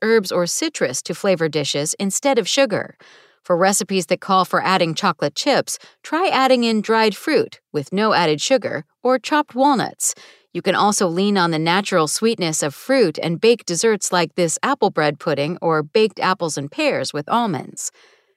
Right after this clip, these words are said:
What about sugar-free options or artificial sweeteners? Replacing sugary foods and drinks with sugar-free options containing what we call non-nutritive sweeteners, because they offer no nutritional benefit,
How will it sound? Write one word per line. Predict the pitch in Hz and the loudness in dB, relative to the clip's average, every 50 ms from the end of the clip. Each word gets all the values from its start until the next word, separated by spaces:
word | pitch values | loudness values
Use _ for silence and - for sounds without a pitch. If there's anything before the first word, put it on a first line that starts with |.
| _ _ _ _ _ - | _ _ _ _ _ -2
What | - 277 349 | 0 0 2
about | 381 370 339 302 220 | 2 2 2 2 2
sugar-free | - - - 294 277 - 240 220 - - 311 320 302 247 | 0 -2 0 0 2 2 2 0 0 0 -2 0 2 2
options | 175 147 135 - - - 110 87 - - | 2 0 0 -2 -4 -6 -6 -8 -10 -8
or | - 143 190 185 - - | -4 -2 -2 -2 0 0
artificial | 214 247 226 233 - - 208 - 208 175 | 0 2 2 2 0 0 -2 -2 -2 -4
sweeteners? | - - 269 277 262 - 156 127 113 - - - - - _ - - - _ _ _ _ _ _ _ _ _ - | -2 -2 -2 -2 -4 -4 -6 -8 -8 -8 -10 -10 -10 -10 _ -14 -20 -20 _ _ _ _ _ _ _ _ _ -4
Replacing | 247 247 - - 349 370 370 - 339 302 | -4 -4 -2 -4 -4 -2 -2 0 -2 -2
sugary | 262 - - 262 220 233 220 208 | -2 0 -2 0 2 4 2 2
foods | 190 - - 202 196 160 - | 2 0 0 0 0 0 0
and | 165 156 | -4 -4
drinks | - 160 170 151 143 - - - | -2 0 -2 -2 -2 -4 -6 -4
with | 165 156 | -4 -4
sugar-free | - - 240 233 208 196 - - 196 180 170 | -2 2 2 2 2 2 -2 0 -2 0 0
options | - 160 175 180 - - 160 143 139 - | 2 2 0 0 -2 -4 -6 -6 -6 -6
containing | - 170 156 - - 202 196 190 180 165 | -6 -8 -6 -4 -2 0 0 0 0 2
what | 165 160 151 | 0 0 0
we | 165 220 240 | -2 -4 -4
call | 214 - 214 190 170 156 156 - | -4 -2 0 2 2 2 2 0
non-nutritive | 160 165 175 190 214 226 226 208 196 208 226 220 - 196 156 156 139 | -2 -2 0 2 2 2 2 2 2 0 0 0 -2 -2 -2 0 -2
sweeteners, | - - - 269 269 233 - 131 113 104 - - - - - - - _ - | -2 -4 -2 -4 -4 -4 -4 -8 -10 -8 -6 -6 -6 -8 -10 -20 -20 _ -8
because | 175 160 175 143 | -4 -2 -2 -2
they | 156 156 | 0 0
offer | - 160 165 156 - 151 | 0 0 0 0 -2 -2
no | 143 151 165 175 185 180 | -2 0 0 2 2 2
nutritional | 165 156 147 - - 180 - - 139 139 131 | 0 -2 -4 -4 -4 -4 -4 -4 -6 -6 -2
benefit, | - 190 202 190 156 - - - - | 0 0 0 0 -2 -6 -8 -8 -10